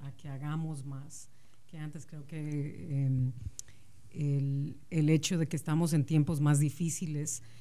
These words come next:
ah, a las personas que quizás antes estábamos un poco más cómodas haciendo nuestros trabajos y todo, que ahorita se nos llama a que,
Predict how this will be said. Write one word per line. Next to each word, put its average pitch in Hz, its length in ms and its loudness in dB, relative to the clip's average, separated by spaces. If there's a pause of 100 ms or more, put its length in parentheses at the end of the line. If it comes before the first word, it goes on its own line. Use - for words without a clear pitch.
(260)
ah, 139 500 8
a 156 60 2
las 151 160 6
personas 160 340 4
que 165 120 4
quizás - 680 2
antes 151 260 0
estábamos 156 580 4
un 151 80 0
poco 160 220 -2
más 147 300 2
cómodas 156 480 6 (480)
haciendo 180 480 10
nuestros 170 320 8
trabajos 151 580 2
y 175 60 -4
todo, 170 420 0
que 175 140 -4
ahorita 165 440 4 (160)
se - 200 -4
nos 147 180 2
llama 151 460 8
a 143 80 2
que, 139 260 0